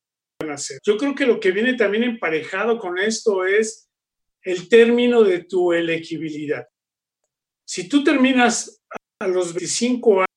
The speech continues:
años y juegas cinco en seis, como antes estaba, está bien. Si la reduces a veinticuatro,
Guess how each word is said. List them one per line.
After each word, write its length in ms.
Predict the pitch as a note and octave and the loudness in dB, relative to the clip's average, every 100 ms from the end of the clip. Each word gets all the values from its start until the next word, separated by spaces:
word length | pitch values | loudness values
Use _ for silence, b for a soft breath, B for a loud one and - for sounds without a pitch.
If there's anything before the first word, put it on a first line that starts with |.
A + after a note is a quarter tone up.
| - | -4
años 400 | G3+ F#3+ D3+ D#3 | -4 -4 -8 -10
y 40 | |
juegas 440 | C3+ A3 A#3+ G3+ | 0 2 4 0
cinco 380 | - A#3 A#3+ A3+ | 0 -2 -2 -2
en 120 | E3+ | -4
seis, 600 | D#3 A3 C#4+ C#4 - - _ _ _ _ _ _ | -2 0 0 -2 -8 -14 _ _ _ _ _ _
como 300 | - F3 F3 | -12 -6 -2
antes 340 | G3 A3+ A#3 - | 0 0 -2 -2
estaba, 380 | - A3 A#3+ A#3+ | -6 -4 -2 -2
está 180 | A#3 | 0
bien. 440 | B3 C4 C4 - - _ _ _ _ | 0 0 -2 -4 -12 _ _ _ _
Si 180 | - G3+ | -8 0
la 140 | G3+ | 2
reduces 540 | G3 G#3 A3 C#4+ D4 A#3+ | 4 2 0 -4 -4 -2
a 60 | |
veinticuatro, 960 | A3 G3+ G3+ A3 B3+ A#3 A#3 A3 - | -2 -2 -8 -6 -2 -2 0 -2 -2